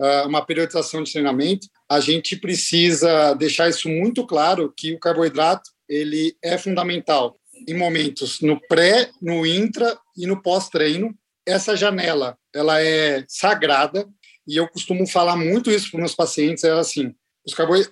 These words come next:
o carboidrato nessa janela, é, ele não, com certeza,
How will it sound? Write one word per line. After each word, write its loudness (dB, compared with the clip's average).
o -6
carboidrato 0
nessa -4
janela, -2
é, -6
ele 2
não, 2
com 4
certeza, 0